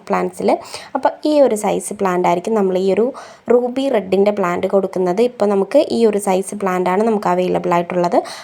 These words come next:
അപ്പോൾ നിങ്ങൾക്ക് ആർക്കെങ്കിലും വേണമെന്നുണ്ടെങ്കിൽ സ്ക്രീൻഷോട്ട് എടുത്ത് അയച്ചു തരാം. അപ്പോൾ ഈ ഒരു സൈസ് പ്ലാന്റ്സ് ഒക്കെ ആയിരിക്കും നമ്മൾ കൊടുക്കുന്നത്. അപ്പോൾ ഈ ഒരു പ്ലാന്റ് എന്ന് വെച്ചിട്ടുണ്ടെങ്കിൽ നല്ല, ആ, നല്ല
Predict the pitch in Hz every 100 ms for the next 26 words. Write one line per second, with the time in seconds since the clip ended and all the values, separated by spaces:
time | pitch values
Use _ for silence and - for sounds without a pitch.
0 | - 214 208 208 196 190 190 196 196 196
1 | 214 226 202 180 185 285 - 196 190 190
2 | 185 185 - 180 185 - 190 220 - -
3 | - - - 220 240 247 269 233 208 202
4 | 185 190 196 185 180 185 180 185 175 -
5 | 247 196 180 180 180 175 170 240 - -
6 | - _ _ _ _ _ - 226 233 226
7 | 240 240 220 208 208 220 220 - 220 220
8 | 202 214 220 240 - 220 214 214 214 220